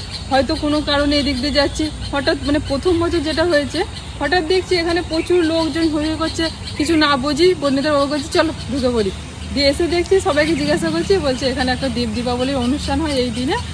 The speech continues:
তো হনুমান, হনুমানজির মন্দিরেতে, তো সেই অনুষ্ঠানটাই আজকে হচ্ছে। তারপরের বছরও সেম,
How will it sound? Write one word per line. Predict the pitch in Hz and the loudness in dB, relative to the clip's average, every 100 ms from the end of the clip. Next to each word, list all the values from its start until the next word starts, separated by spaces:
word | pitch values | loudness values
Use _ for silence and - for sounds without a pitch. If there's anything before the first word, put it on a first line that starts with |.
| - - - | -8 -6 -2
তো | 226 | 0
হনুমান, | 262 226 226 220 | 0 0 -2 0
হনুমানজির | 247 226 226 226 262 | 0 0 0 0 0
মন্দিরেতে, | 240 226 226 233 233 403 480 - - - - | 0 0 0 0 0 0 -2 -8 -10 -8 -4
তো | |
সেই | 240 240 | 0 2
অনুষ্ঠানটাই | 240 226 - 285 269 277 | 2 0 0 0 2 2
আজকে | 214 196 240 | 2 0 0
হচ্ছে। | 190 - 170 - - - - - - | -2 -4 -8 -8 -12 -12 -12 -12 -2
তারপরের | 233 269 311 339 359 | 2 2 4 4 4
বছরও | 359 370 381 | 4 4 4
সেম, | 403 359 240 | 4 4 2